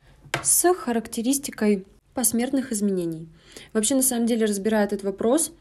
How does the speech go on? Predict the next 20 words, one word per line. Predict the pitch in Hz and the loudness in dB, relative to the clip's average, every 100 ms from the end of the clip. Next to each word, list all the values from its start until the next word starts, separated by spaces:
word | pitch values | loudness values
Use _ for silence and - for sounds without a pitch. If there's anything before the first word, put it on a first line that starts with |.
| _ _ _ - | _ _ _ -4
э, | 208 202 | 0 2
я | 202 | 4
сама | 214 220 214 | 4 2 0
до | 196 | 0
конца | 190 185 185 | -4 -2 -2
не | 180 | -2
понимала, | 185 185 180 240 247 180 | -2 -2 0 0 0 0
в | |
чём | - 214 | -4 -4
же | 196 | -2
различие | 196 185 202 208 196 | -4 -4 -4 -4 -2
между | 185 185 | -2 -4
клинической | 196 196 208 208 - 196 | -6 0 2 2 -2 -4
и | |
биологической | 175 190 190 190 190 - - | -2 -2 -2 -4 -8 -10 -8
смертью, | - 208 277 302 196 - - - - | -4 0 -2 -2 -8 -10 -20 -12 0
если | 208 - 202 | 0 2 0
по | - | 0
своей | 202 202 202 | 0 2 4
сути | 190 - 269 - 196 | 2 2 -2 0 -2